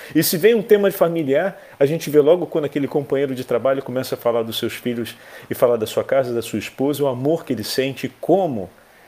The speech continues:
de fato, entre eles existe um laço forte, né? Então, pega de novo o exemplo da vida de casado pra gente olhar pra nossa vida religiosa. É assim que acontece?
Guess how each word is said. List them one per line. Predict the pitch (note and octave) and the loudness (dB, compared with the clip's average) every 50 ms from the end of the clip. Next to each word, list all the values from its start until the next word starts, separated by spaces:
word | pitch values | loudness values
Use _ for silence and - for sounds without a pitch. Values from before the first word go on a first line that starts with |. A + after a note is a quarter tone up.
| - - _ | -20 -20 _
de | - B2 | -8 -8
fato, | B2+ - - D3 D3+ D3 - | -2 4 4 4 4 4 0
entre | C#3 B2+ - A#2 B2 | -4 -4 -2 -2 -2
eles | C3+ C3 C3 A2+ A#2+ | -2 -2 -2 -4 -6
existe | A#2 G#2 A#2+ B2+ - - - B2 | -6 -4 -6 -6 -6 -6 -8 -6
um | A2 G#2+ | -4 -2
laço | A2 A2+ A2+ - - - | -2 -2 -2 -4 -8 -10
forte, | - - - - G#2+ G2+ - - - - - - - - _ _ _ _ _ _ _ _ - | -12 -8 -4 -2 -2 -2 -4 -6 -10 -10 -10 -10 -12 -16 _ _ _ _ _ _ _ _ -12
né? | G2+ G#2 G#2+ A2 - _ _ _ _ _ _ _ _ _ _ _ _ _ _ _ _ _ _ _ _ _ _ - | -12 -12 -12 -12 -18 _ _ _ _ _ _ _ _ _ _ _ _ _ _ _ _ _ _ _ _ _ _ -14
Então, | A#2+ - - E3 F3 E3 - - _ | -2 2 2 2 2 0 -4 -4 _
pega | - D#3 G3+ G#3 G#3+ | 4 6 6 6 4
de | G3+ G3+ | 4 4
novo | G3+ G#3+ A3+ A3+ F#3 | 6 6 6 8 6
o | F#3 | 6
exemplo | E3 D3 E3 - - F#3+ E3+ | 4 4 2 0 0 2 4
da | D#3+ E3 | 4 4
vida | D3 E3 F3 E3+ | 4 4 2 2
de | E3 D3+ D3 | 2 2 2
casado | - D3+ D3 C#3+ F3 F#3 F#3+ F3 D#3 | 2 2 4 4 4 2 2 2 0
pra | - C#3+ | 0 0
gente | C#3 D#3+ D#3+ - - | 0 -2 0 0 2
olhar | D#3 D#3+ - | 4 4 4
pra | - E3 D#3 | 4 2 0
nossa | D3+ D#3 C#3+ - D3 | 0 -2 -2 -2 -2
vida | C3+ D#3 D#3+ D3+ | -2 0 0 0
religiosa. | C#3 C#3+ C#3+ C#3 C#3+ C#3 D3 D#3+ F3+ F#3 F3 D#3 C3 G#2 - - _ _ _ _ _ - - _ _ _ _ _ _ _ _ _ _ - | 0 0 0 0 -2 -2 0 0 2 0 0 0 -4 -8 -12 -14 _ _ _ _ _ -20 -20 _ _ _ _ _ _ _ _ _ _ -2
É | C3 C3 C3+ | 0 2 2
assim | C3+ - - F#3+ F#3+ | 0 0 -4 -4 -2
que | F3 D#3+ | -2 -4
acontece? | D3 - C3 B2+ B2 F3+ F3+ F#3 E3+ - - - G#2 | -2 -2 -4 -2 0 2 2 2 0 -2 -6 -12 -14